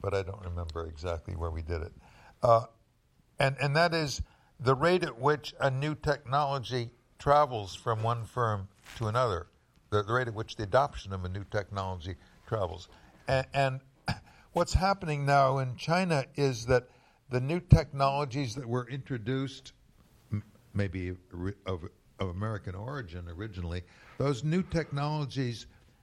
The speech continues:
which are now in, in, in the more sophisticated companies along the coast, are now spreading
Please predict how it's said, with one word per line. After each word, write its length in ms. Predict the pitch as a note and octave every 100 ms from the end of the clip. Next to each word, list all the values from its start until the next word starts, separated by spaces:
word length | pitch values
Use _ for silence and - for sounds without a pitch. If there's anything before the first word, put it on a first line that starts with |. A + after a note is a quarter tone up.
| -
which 220 | B2 C#3
are 100 | C3
now 400 | C3 C#3+ D3 C3
in, 140 | A#2+ -
in, 200 | A#2+ A#2+ A2
in 100 | A#2
the 60 |
more 220 | A#2 A#2+ B2
sophisticated 920 | - - C3 - - C#3 B2 A#2 F#2+ _ _ -
companies 560 | C3+ A#2 B2+ A2+ G2
along 380 | A2+ A2 A#2 A2+
the 80 | G#2+
coast, 520 | - F#3 F3+ - - _ _ _ -
are 120 | C3+
now 560 | C3+ D3+ E3+ E3+ F3 E3+ _ -
spreading 720 | - - - F#3+ G3+ A#2+